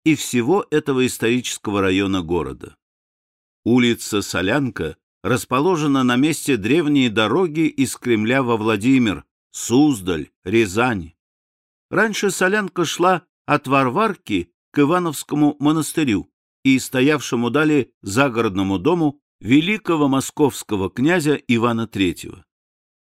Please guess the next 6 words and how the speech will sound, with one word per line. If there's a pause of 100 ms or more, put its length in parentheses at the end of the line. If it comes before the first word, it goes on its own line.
(120)
Своё
название
улица
получила
по
царскому